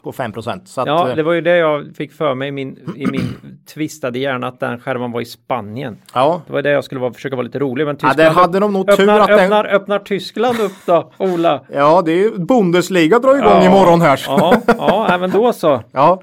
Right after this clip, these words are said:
Speaker 2: Då så, det är i Tyskland, ja, de har lilla skärvan.
Speaker 1: Mm.
Speaker 2: Nej, det här
Speaker 1: Mm.
Speaker 2: är ju så väldigt mycket ditt bolag numera.
Speaker 1: Mm. Ja,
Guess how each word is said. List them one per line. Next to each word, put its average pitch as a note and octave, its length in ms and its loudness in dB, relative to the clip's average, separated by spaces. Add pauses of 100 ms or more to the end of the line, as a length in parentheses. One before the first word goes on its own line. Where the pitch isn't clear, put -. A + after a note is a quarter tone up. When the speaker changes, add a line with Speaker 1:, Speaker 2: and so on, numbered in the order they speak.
(280)
Speaker 2:
Då G3 160 0
så, F3+ 100 -8
det E3+ 260 -6
är F3 40 -4
i F3+ 200 -6
Tyskland, E3+ 480 -8
ja, D3 80 -4
de C#3+ 100 -8
har C#3+ 80 -6
lilla C3 160 -4
skärvan. A#2 380 -6
Speaker 1:
Mm. B2 100 -20
Speaker 2:
Nej, C#3 300 -2
det D#3+ 120 -4
här E3+ 160 -2
Speaker 1:
Mm. E3 140 -2
Speaker 2:
är D#3+ 60 -4
ju D#3 160 -6
så D3+ 280 -8
väldigt C#3+ 360 -6
mycket D3+ 260 -10
ditt D#3 180 -8
bolag C3+ 500 -6
numera. B2 340 -6
Speaker 1:
Mm. G#2+ 120 -8 (160)
Ja, D#3 260 2